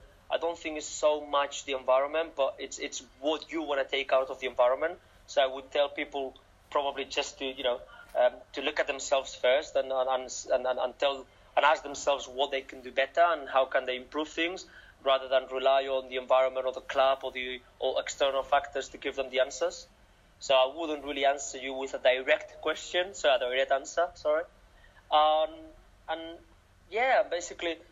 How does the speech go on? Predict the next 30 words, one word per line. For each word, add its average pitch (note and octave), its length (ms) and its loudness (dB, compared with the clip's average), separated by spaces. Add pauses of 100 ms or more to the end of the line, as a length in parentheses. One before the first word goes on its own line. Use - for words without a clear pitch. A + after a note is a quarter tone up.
(380)
in D#3 120 -4
terms F3+ 300 -2
of E3+ 160 0 (480)
the D3 60 0
now, E3+ 420 4
I D3+ 40 2
mean, D3+ 120 0
I'm, D3+ 120 4
I'm, D3+ 180 0
I'm D3 160 0
very F3 160 2
comfortable C#3+ 560 -2
what C3+ 160 2
I B2+ 120 6
do E3+ 280 -6
right E3 180 2
now F3+ 340 2
with, D3 320 -8
with, C3+ 280 -6
with C3+ 120 0
M C#3 160 2
K C3 120 -2
Dons, D#3 400 -2
and, C#3 120 2
and C3+ 160 2
I C3+ 80 4
would C3+ 140 -4
say D#3 140 -2
that's C3+ 240 0 (300)
probably C#3+ 440 -2